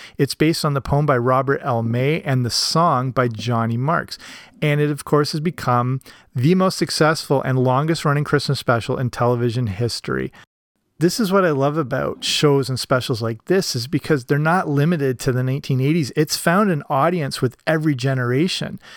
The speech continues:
But for the kids of the eighties, the Rankin Bass Rudolph special has been adopted by all of us as it's ours. And it's a little tougher now because, you know,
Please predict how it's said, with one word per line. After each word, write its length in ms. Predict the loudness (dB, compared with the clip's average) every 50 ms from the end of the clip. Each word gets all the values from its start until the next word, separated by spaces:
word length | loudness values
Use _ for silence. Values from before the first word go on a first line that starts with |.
| -20 -6 -2
But 140 | -2 -2 0
for 100 | 0 0
the 120 | 0 0
kids 500 | -2 -2 0 2 2 2 2 0 -4 -8 -4 -2
of 140 | -2 0 0
the 100 | -2 0 0
eighties, 540 | 2 2 2 2 0 0 -2 -2 -4 -6 -2
the 160 | 0 0 2
Rankin 400 | 2 2 0 -2 0 0 -2 0
Bass 320 | 2 2 2 2 0 0 0
Rudolph 300 | 2 4 4 2 2 0
special 500 | -2 -2 0 0 0 0 0 2 2 0
has 100 | 0 0
been 260 | 0 0 0 0 -2 -2
adopted 720 | -4 -4 0 2 2 4 4 2 2 2 0 0 0 0
by 180 | 0 0 0 0
all 240 | 2 2 4 4
of 80 | 2 2
us 220 | -2 -6 -6 -10 -10 -4
as 320 | -2 0 2 2 2 0
it's 200 | -2 -4 -6 -8 -6 -2
ours. 440 | 0 2 2 2 2 -2 -6 -10 -10 -12 -16 -18 -18 -18 -18 -18 -20 -20 _ _
And 280 | -2 0 0 0 -2 -2
it's 180 | -2 0 2 2
a 40 |
little 160 | 4 4 2 0
tougher 380 | 0 0 -2 -2 0 0 0
now 240 | 0 2 2 2 2
because, 460 | 0 0 -2 0 0 0 0 -2 -4 -10 -14 -20 -20 -20 -20 -20 _ _ _
you 140 | 0 0 2
know, 260 | 2 2 0 -2 -4